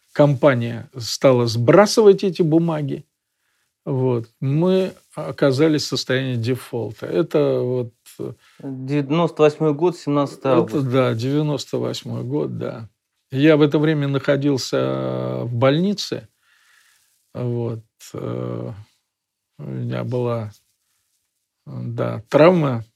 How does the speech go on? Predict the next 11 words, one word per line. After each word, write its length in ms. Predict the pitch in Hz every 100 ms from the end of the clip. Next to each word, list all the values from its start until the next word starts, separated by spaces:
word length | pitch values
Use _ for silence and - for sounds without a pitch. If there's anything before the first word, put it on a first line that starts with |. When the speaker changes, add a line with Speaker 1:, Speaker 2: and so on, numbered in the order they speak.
| _ _ -
Speaker 1:
э, 160 | 131
серьёзная. 640 | - 135 127 131 117 123 120
Я 160 | 143
находился 520 | 147 143 139 156 -
в 60 | 131
это 160 | 135 127
время 320 | 135 135 120
в 100 | 120
Австрии. 500 | 123 - 139 131 127 _ _ _ _ _ _ _ _ _ _ _ _ _ _ _ _
Вот, 460 | - 120 120 120 - -
э, 1040 | - 69 67 65 65 65 65 65 67